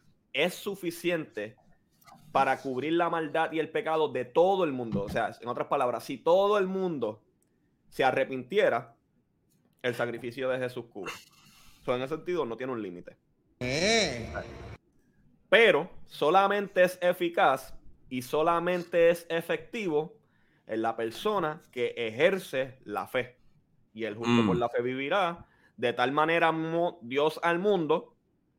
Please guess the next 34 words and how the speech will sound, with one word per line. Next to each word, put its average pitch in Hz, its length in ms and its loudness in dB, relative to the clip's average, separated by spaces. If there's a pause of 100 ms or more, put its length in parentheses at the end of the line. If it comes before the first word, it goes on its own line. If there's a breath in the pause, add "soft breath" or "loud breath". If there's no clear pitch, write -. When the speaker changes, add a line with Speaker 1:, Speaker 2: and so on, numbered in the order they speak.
(480)
Speaker 1:
para 131 200 2
que 123 120 -2
todo 127 160 2
el 143 80 0
mundo 151 180 -2
sea 147 200 2
salvo. 104 300 -4
No. 117 320 -2 (560)
Pero 104 180 -14
no, 104 160 -6
para 101 180 -6
que 107 60 -8
el 104 100 -10
que 101 180 -8
crea 160 380 2
no 110 100 -6
se 156 140 -2
pierda. 92 340 -12 (640)
So, 110 200 -4
aquí 107 200 -8
la 143 120 -2
clave 151 180 2
está 147 160 -8
en 143 60 -6
el 131 120 -8
que 107 120 -6
crea. 107 280 -8 (1000)
Carlos, 185 400 6
¿todo 180 200 8
el 196 80 2
mundo 202 340 2
cree 202 160 2
el 196 80 6
evangelio? 185 600 4